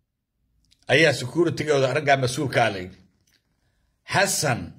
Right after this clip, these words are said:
Saciid ninka la yidhaahdo dalka oo dhan buu mas-uul ka yahay security-giisa. Xasanow, fariinteedu adiga kuu socotaa. Meeshan waxa ka muuqda bayla. Waxa ka muuqda dayac fara badan. Ma ka war haysaa?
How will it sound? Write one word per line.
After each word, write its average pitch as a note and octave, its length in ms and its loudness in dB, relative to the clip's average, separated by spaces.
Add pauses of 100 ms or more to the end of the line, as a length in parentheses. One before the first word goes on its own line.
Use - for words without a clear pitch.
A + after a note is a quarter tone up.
(400)
Saciid D3 460 2
ninka E3+ 240 -2
la D3+ 80 6
yidhaahdo D#3 320 2
dalka E3 200 0
oo D#3+ 80 2
dhan D#3+ 160 4
buu D3+ 80 -4
mas-uul C#3 320 -4
ka D#3+ 100 -4
yahay C#3+ 180 -2
security-giisa. C3 760 -6 (720)
Xasanow, G3 500 4 (180)
fariinteedu F#3+ 540 2
adiga F#3+ 260 4
kuu F#3+ 220 0
socotaa. B2 460 -6 (600)
Meeshan F#3+ 420 2
waxa F3 220 2
ka G#3 180 2
muuqda F3+ 360 4 (160)
bayla. D3+ 340 4 (1160)
Waxa D#3+ 420 4
ka G#3+ 160 2
muuqda F#3+ 380 0 (120)
dayac D3+ 460 2
fara B2 280 0
badan. A2+ 300 -2 (1300)
Ma C3+ 100 0
ka G#3 140 4
war G3+ 140 6
haysaa? B2+ 360 -2